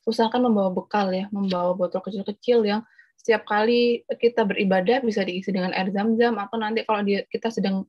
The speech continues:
di jalan, kita bisa meminumnya ya. Jadi kadang-kadang problem di sana itu orang-orang males, eh, karena kalau kebanyakan minum nanti ke kamar mandi. Nah, itu biasanya yang, eh, jadi P R juga ya. Kenapa jadi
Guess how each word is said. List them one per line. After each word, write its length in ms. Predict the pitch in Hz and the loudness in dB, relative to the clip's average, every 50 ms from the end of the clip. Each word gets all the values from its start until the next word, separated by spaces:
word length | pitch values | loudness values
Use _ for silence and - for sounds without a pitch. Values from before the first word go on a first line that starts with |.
| _ _ _ | _ _ _
di 160 | - 202 208 | -2 -2 0
jalan, 480 | 180 196 180 175 175 190 233 277 320 320 - _ _ _ - - - _ _ | 2 2 2 2 2 2 2 0 0 -4 -6 _ _ _ -14 -14 -14 _ _
kita 160 | _ 233 240 254 | _ 0 0 2
bisa 240 | 220 214 - 214 | 0 2 0 0
meminumnya 580 | 214 214 214 214 214 214 214 220 226 226 214 202 196 | 0 2 0 2 0 0 0 0 0 0 0 -2 -4
ya. 240 | 190 185 185 185 185 _ - | -6 -8 -8 -8 -10 _ -6
Jadi 160 | 190 202 208 | -6 -4 -2
kadang-kadang 480 | 220 208 202 202 202 202 208 220 233 | -2 -2 0 0 0 0 0 0 0
problem 400 | 233 - 226 214 190 190 190 190 | 0 0 0 0 0 0 0 -2
di 80 | 190 196 | -2 -2
sana 240 | - 202 196 196 196 | -4 -4 -4 -4 -4
itu 100 | 220 - 240 | -2 0 0
orang-orang 400 | 226 214 202 190 208 220 226 233 | 0 2 0 0 0 0 0 0
males, 560 | 226 214 202 208 220 247 - - - - _ _ _ _ _ _ _ _ _ _ _ _ _ _ _ 202 | 0 0 0 -2 -2 -4 -4 -8 -18 -20 _ _ _ _ _ _ _ _ _ _ _ _ _ _ _ -4
eh, 240 | 202 202 202 202 208 | -2 -2 -2 -4 -4
karena 460 | - 214 214 214 220 220 233 262 262 | -2 0 0 0 2 2 2 2 2
kalau 240 | - 233 220 214 208 | 2 2 2 2 2
kebanyakan 480 | 190 196 196 190 196 196 196 - 208 | 0 2 2 2 2 0 -2 -2 -2
minum 160 | 208 214 240 247 | -2 -2 0 0
nanti 340 | 233 220 214 220 240 - - - | 0 -2 -2 -2 -4 -6 -6 -8
ke 80 | 240 | -6
kamar 320 | 226 220 220 220 214 214 214 | -2 0 0 0 0 0 0
mandi. 320 | 214 214 208 208 202 202 | 0 0 2 2 2 0
Nah, 240 | 185 185 185 180 180 | 0 -2 -4 -4 -4
itu 80 | 220 | -4
biasanya 400 | 202 196 190 202 196 190 196 214 | -4 -2 -2 -2 -4 -4 -4 -4
yang, 180 | 208 208 214 220 226 | -4 -4 -2 -4 -4
eh, 580 | - - - - - - 208 208 208 202 202 202 202 | -6 -8 -14 -12 -6 -4 -2 -2 -2 -2 0 -2 0
jadi 320 | 196 196 196 185 196 196 190 190 185 - | 2 2 2 2 0 0 0 -2 -2 -2
P 40 | 196 | 0
R 160 | - 214 208 208 190 | 0 0 0 2 0
juga 180 | 214 214 214 190 - | 0 0 0 0 -2
ya. 180 | 185 185 185 196 - _ | -2 -4 -4 -8 -12 _
Kenapa 340 | - 196 190 190 190 - 233 | -10 -6 -6 -6 -4 -2 -2
jadi 220 | 220 202 196 208 | 0 0 0 0